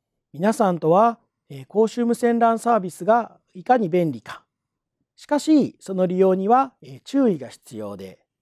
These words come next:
えー、そして、えー、その、えー、公衆無線ranサービスを安全に利用する方法もあるという話を学んできました。公衆無線ranサービスは非常に面白いもので、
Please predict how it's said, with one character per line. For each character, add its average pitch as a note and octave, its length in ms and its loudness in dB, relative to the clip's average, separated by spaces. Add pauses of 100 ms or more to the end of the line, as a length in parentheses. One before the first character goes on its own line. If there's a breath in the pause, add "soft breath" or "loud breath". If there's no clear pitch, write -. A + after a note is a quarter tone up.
(680)
え D3+ 340 0
ー、 C#3+ 40 -10
そ - 120 -14
し - 100 -16
て、 B3+ 260 0 (400)
え B2 220 -20
ー、 - 20 -
そ E3 160 -14
の、 A3+ 220 0 (280)
え C#3+ 140 -18
ー、 A#2+ 40 -20
公 G#3+ 180 -6
衆 A3+ 180 -6
無 A3 100 -6
線 G#3+ 220 -2
ran G#3 180 -2
サ A3 140 -2
ー G3 40 -2
ビ F#3 60 -10
ス - 120 -10
を D3 200 -2
安 E3 180 -4
全 B3 180 -2
に B3+ 120 -2
利 A3+ 80 -6
用 B3 140 0
す - 100 -12
る A#3+ 80 -6
方 A#3+ 140 2
法 A#3+ 180 -2
も D4+ 320 0
あ E3+ 120 -10
る D3+ 120 -10
と - 240 -20 (480)
い G#3+ 100 -2
う C4 120 4
話 A3+ 360 -2
を C#4+ 120 4
学 C3 240 -10
ん A2 40 -14
で G#2 100 -14
き G#2+ 100 -18
ま G2+ 80 -12
し - 80 -14
た。 - 180 -8 (1400)
公 A3+ 200 2
衆 C4 220 2
無 C4 100 4
線 C4 240 2
ran B3+ 200 2
サ B3+ 180 0
ー - 20 2
ビ F3+ 80 -6
ス - 140 -12
は F3 420 2
非 - 160 -20
常 B3 200 4
に C4 260 2 (180)
面 G3 140 -6
白 G#3+ 240 2
い F#3 40 4
も C#3 140 -4
の A#2 80 -12
で、 B2 380 -2